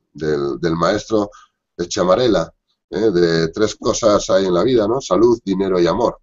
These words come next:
Y quería empezar con esta canción porque si parafraseamos al maestro Chamarela, nos encontraríamos con que, eh, tenemos cuatro claves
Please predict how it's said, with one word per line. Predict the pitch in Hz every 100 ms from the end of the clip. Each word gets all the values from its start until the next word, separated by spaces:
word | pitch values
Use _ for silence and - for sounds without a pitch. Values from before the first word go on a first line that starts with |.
| _ _ - - _ _ _ _
Y | 127 127 127 123 -
quería | 127 135
empezar | 156 170 165 160
con | 151
esta | 151 151 147 143 135 135 135
canción | 123 139 147 135 139 _ _ _ _
porque | - 98 87 98 90 87
si | - 107 104
parafraseamos | 98 95 107 87 104 147 113 120 - - - _ -
al | 82
maestro | 92 104 107
Chamarela, | 113 95 120 113 92 - _ _ _ _ _ -
nos | 101 117
encontraríamos | 101 110 110 156 160 175 170 - _ _ _ _ _ _ _ _ -
con | 131 147 147
que, | 165 160 - _ -
eh, | 87 85 85 82 - -
tenemos | 101 123 139 139 - - - _ _ _ _ _ _
cuatro | - 143 143 127
claves | 135 127 131 120 - -